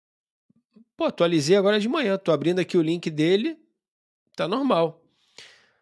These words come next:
Saindo a mil novecentos e quarenta reais, a versão oito com cento e vinte e oito. Aparelhaço, tá? Vale muito por esse preço aí. Mas é isso então, galera. Tamo junto. Vamos à luta.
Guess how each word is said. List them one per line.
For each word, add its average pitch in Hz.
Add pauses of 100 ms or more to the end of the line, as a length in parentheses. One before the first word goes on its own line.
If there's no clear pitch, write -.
(120)
Saindo 156
a 156
mil 165
novecentos 196
e 180
quarenta 170
reais, 147 (480)
a 139
versão 131
oito 156
com 123
cento 165
e -
vinte 170
e 170
oito. - (2000)
Aparelhaço, 139
tá? 139 (1300)
Vale 113
muito 127
por 131
esse 135
preço 120
aí. 98 (1080)
Mas 160
é 202
isso 185
então, 165
galera. 156
Tamo 160
junto. 196 (360)
Vamos 165
à 151
luta. 202